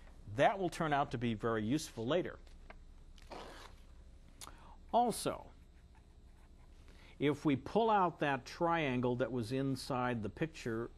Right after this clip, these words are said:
a moment ago, that's this triangle where this is T, and this is the hypotenuse of one.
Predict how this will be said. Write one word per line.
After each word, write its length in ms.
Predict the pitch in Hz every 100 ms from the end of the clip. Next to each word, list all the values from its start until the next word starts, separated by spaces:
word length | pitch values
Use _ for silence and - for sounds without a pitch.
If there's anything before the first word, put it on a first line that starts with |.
| -
a 40 |
moment 320 | 113 113 107
ago, 400 | 104 98 82 143 - - - - -
that's 260 | 123 127 120
this 260 | 131 160 -
triangle 540 | - 139 127 131 139
where 160 | 117 101
this 260 | 117 -
is 160 | 107 - -
T, 540 | - 127 90 101 196 - - - - - -
and 220 | 117 117
this 240 | 131 135 143
is 160 | 120
the 120 | 120
hypotenuse 640 | 107 123 - 131 120 127 -
of 140 | 104
one. 380 | 113 95 107 170